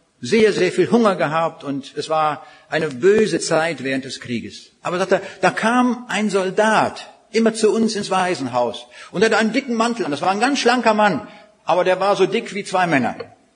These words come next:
Warum? Der Mann hatte Folgendes gemacht, der hatte seinen Soldatenrock, da sich Taschen eingenäht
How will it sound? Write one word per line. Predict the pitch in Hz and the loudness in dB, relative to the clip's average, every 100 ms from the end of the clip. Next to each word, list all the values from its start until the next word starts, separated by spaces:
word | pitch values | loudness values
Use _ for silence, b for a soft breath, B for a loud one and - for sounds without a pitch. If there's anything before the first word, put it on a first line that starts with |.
| _ _ _ _ | _ _ _ _
Warum? | 127 135 226 247 - - - _ - | 0 4 4 2 -4 -16 -20 _ -6
Der | 139 156 | 0 2
Mann | 156 | 2
hatte | 180 170 | -2 -4
Folgendes | 147 180 208 190 | 0 2 2 -2
gemacht, | 156 170 196 - B B B | -2 0 -2 -6 B B B
der | - | 0
hatte | 175 | 0
seinen | 156 165 160 | 4 2 2
Soldatenrock, | 147 143 165 202 202 120 110 113 - | 0 2 2 0 -2 -2 -2 -4 -8
da | 123 | -6
sich | 120 - B B | -6 -8 B B
Taschen | 196 202 - | -2 0 0
eingenäht | 117 117 107 113 131 165 - | 0 0 2 2 2 0 -6